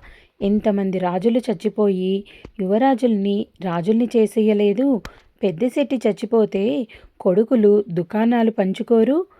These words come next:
పట్టపురాణి చచ్చిపోతే సవితిరాణి వచ్చి పిల్లల్ని కష్టాలు పెట్టదు. ఇందులో కొత్తేంటి? పుట్టేవాళ్ళు పుడతారు, చచ్చిపోయేవాళ్ళు చచ్చిపోతారు. పద పద,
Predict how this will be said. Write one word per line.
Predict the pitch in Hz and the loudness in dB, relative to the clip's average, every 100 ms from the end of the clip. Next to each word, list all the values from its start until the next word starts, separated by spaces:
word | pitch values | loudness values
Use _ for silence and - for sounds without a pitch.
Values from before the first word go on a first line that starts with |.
| _ _ - | _ _ -6
పట్టపురాణి | 202 - 302 302 285 | -2 0 2 2 2
చచ్చిపోతే | 262 233 - 220 240 226 214 208 214 - _ | 2 -2 -4 -2 0 2 2 2 0 -10 _
సవితిరాణి | - 202 175 208 277 269 254 233 | -12 -6 -4 -2 0 2 2 2
వచ్చి | 202 202 208 233 262 - | 0 -2 -4 -2 -4 -4
పిల్లల్ని | 175 190 226 | 0 2 2
కష్టాలు | 233 196 180 220 220 | 0 -4 -4 -2 0
పెట్టదు. | 220 214 220 214 285 349 _ _ _ 247 | 0 -2 0 0 -2 -4 _ _ _ 0
ఇందులో | 226 220 220 | 2 4 2
కొత్తేంటి? | 240 202 - 208 196 180 254 240 - _ _ - | 0 -2 -2 -2 -2 -2 -2 -4 -6 _ _ -6
పుట్టేవాళ్ళు | 202 214 208 196 190 226 | -2 2 2 4 2 2
పుడతారు, | 247 233 226 208 202 208 - _ - | 0 2 2 4 2 0 -6 _ -4
చచ్చిపోయేవాళ్ళు | 233 220 202 196 180 175 175 240 | -4 -4 -2 0 0 -4 -4 -2
చచ్చిపోతారు. | 285 262 233 254 240 233 220 220 - _ _ - | -2 -2 0 0 2 2 2 0 -2 _ _ -2
పద | 233 | 0
పద, | 214 226 | 2 2